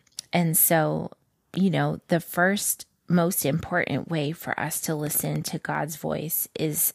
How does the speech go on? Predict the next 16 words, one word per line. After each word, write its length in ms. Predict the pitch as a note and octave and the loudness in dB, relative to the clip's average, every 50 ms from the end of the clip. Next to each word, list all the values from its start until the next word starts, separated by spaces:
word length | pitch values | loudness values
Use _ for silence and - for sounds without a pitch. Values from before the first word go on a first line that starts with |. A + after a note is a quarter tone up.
| _ - | _ -10
through 420 | - - - E3+ D#3+ D#3+ D#3 D3+ F3 D#3+ | -14 -10 -6 -4 -4 -4 -4 -6 -6 -6
reading 340 | D3 D3+ D3+ D3+ C#3+ D3+ | -4 -4 -2 -2 -2 -2
his 300 | D3+ D#3 C#3 - - - | -2 -4 -6 -8 -10 -8
word. 400 | - D#3+ D3+ - - - - - - _ _ _ _ - - - - - - - - - - - _ _ | -8 -6 -6 -6 -8 -10 -12 -16 -20 _ _ _ _ -20 -20 -20 -20 -20 -20 -20 -20 -20 -20 -20 _ _
Um, 420 | - D#3+ D3+ C#3 C3+ - A1+ - - - _ _ _ _ _ - | -2 0 0 0 -2 -4 -6 -6 -8 -12 _ _ _ _ _ -4
and 260 | D#3 E3 D3+ D3+ D3+ | -2 -2 -2 -2 -2
then 480 | - D#3+ E3 E3 D#3 D3+ D#3+ D#3+ D#3 - - _ _ _ _ _ _ _ _ _ _ _ _ _ _ _ _ _ _ | 0 0 2 2 0 0 -2 -4 -6 -8 -12 _ _ _ _ _ _ _ _ _ _ _ _ _ _ _ _ _ _
sitting 600 | - - - - - F3+ E3+ F#3 F3+ E3 E3+ D#3+ - - _ | -8 -4 -4 0 0 0 0 0 0 -2 -2 -4 -6 -8 _
with 460 | D#3+ E3 D#3 D3 E3 - - - - _ _ _ _ - - - - _ _ _ - | -4 -4 -2 -2 -4 -6 -10 -16 -18 _ _ _ _ -20 -20 -20 -20 _ _ _ 0
the 120 | - E3+ | 0 0
words 640 | D#3+ D3 D#3 E3 E3 E3+ F3+ F3+ F3 F#3 - - - - - | 2 2 0 0 2 2 2 2 0 0 -2 -2 -4 -2 -2
of 220 | - D#3+ E3 F3+ - | -2 -4 -4 -4 -6
God, 520 | - C#3+ C#3+ D3+ D3 D3+ D#3+ D#3+ - - - _ _ - | -6 -4 -4 -4 -4 -4 -4 -6 -8 -10 -14 _ _ -4
um, 360 | E3 D#3 C#3+ - - - - - - | -4 -4 -4 -4 -6 -6 -8 -6 -4
but 180 | - D#3+ - - - | -4 -4 -2 -2 -4
also 440 | E3+ D#3 E3+ - - E3+ D#3+ - | -4 -4 -4 -4 -2 -2 -2 -2